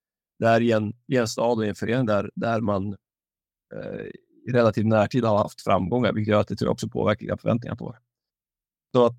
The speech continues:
ehm, absolut, om, om man hade kunnat ha ett längre perspektiv från första början så, så det hade nog gynnat oss, liksom, tror jag. Eh, sen så är också, alltså, nu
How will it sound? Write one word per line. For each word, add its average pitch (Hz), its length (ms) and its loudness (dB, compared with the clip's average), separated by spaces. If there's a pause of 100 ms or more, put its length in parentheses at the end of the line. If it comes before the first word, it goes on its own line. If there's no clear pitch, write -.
(260)
ehm, 110 800 0 (720)
absolut, 139 360 0
om, 131 140 4
om 139 160 -2
man 139 160 4
hade 131 180 0
kunnat 123 160 -2 (120)
ha 135 60 -8
ett 113 60 -8
längre 127 220 2
perspektiv 123 320 -4
från 117 120 -8
första 113 240 -2
början 123 160 2
så, 117 560 -2
så - 160 -6
det - 180 -2
hade 117 200 4
nog 113 280 2 (120)
gynnat 117 420 2
oss, - 220 -6
liksom, 113 240 -6
tror - 180 -6
jag. - 100 -8 (480)
Eh, 107 140 -2
sen 117 160 -2
så 117 140 -4 (100)
är 113 80 2
också, 107 220 2
alltså, 110 200 2
nu 113 320 2